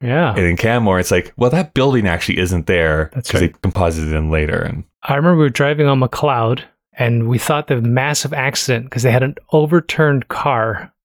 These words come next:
Speaker 1: in these concrete
Speaker 2: Mm-hmm.
Speaker 1: blocks. And, uh, you know, immediately you have to think after that's a movie set.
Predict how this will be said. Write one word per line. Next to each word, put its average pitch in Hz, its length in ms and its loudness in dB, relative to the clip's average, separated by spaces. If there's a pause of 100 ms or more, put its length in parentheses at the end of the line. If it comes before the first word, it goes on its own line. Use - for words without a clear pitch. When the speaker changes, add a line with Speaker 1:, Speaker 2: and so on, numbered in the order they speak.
(100)
Speaker 1:
in 120 100 2
these 113 140 0
concrete 127 480 2
Speaker 2:
Mm-hmm. 117 140 -10
Speaker 1:
blocks. 123 580 -2
And, 127 160 2
uh, 139 160 0
you 147 120 4
know, 131 200 4
immediately 170 460 6
you 139 40 4
have 139 140 0
to 127 80 -4
think 131 200 -2
after 120 380 -2
that's 110 180 -4
a 113 40 -4
movie 123 300 0
set. 180 340 0